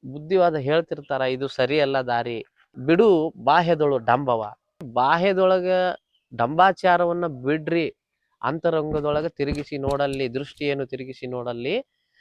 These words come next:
ಸೃಷ್ಟಿಸಿರುವುದು ಪರಬ್ರಹ್ಮದ ಸ್ವರೂಪ. ಆ ದೇವ್ರು ಎ-, ಎಷ್ಟು ಚಂದ ಸೃಷ್ಟಿ ಮಾಡ್ಯಾನ, ದೇಹದ ರಚನೆ ಕೊಟ್ಟಾನ, ಮನುಷ್ಯನೊಳಗ, ಆ, ಏನೇನೋ ಭಾವನೆಗಳನ್ನ ತುಂಬ್ಯಾನ. ಆ ಭಾವನೆಗಳನ್ನ ಒಬ್ಬರ ಜೊತೆ ಹಂಚ್ಕೋ.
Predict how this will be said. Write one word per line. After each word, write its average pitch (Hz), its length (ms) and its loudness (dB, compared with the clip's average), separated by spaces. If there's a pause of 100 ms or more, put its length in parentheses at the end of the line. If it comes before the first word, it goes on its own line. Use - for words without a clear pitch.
(240)
ಸೃಷ್ಟಿಸಿರುವುದು 170 1000 -4 (200)
ಪರಬ್ರಹ್ಮದ 139 640 0
ಸ್ವರೂಪ. 117 440 -10
ಆ 120 240 -4
ದೇವ್ರು 214 280 0
ಎ-, 175 160 0
ಎಷ್ಟು - 380 -10
ಚಂದ 247 340 0 (120)
ಸೃಷ್ಟಿ 180 320 -6
ಮಾಡ್ಯಾನ, 196 340 0 (720)
ದೇಹದ 180 340 4
ರಚನೆ 170 400 -2
ಕೊಟ್ಟಾನ, 160 380 -6
ಮನುಷ್ಯನೊಳಗ, 156 760 -4 (960)
ಆ, 131 180 -4
ಏನೇನೋ 151 400 0
ಭಾವನೆಗಳನ್ನ 156 720 -2
ತುಂಬ್ಯಾನ. 151 440 -6 (1160)
ಆ 120 80 2
ಭಾವನೆಗಳನ್ನ 139 760 0
ಒಬ್ಬರ 185 400 2
ಜೊತೆ 160 280 -4
ಹಂಚ್ಕೋ. 117 560 -8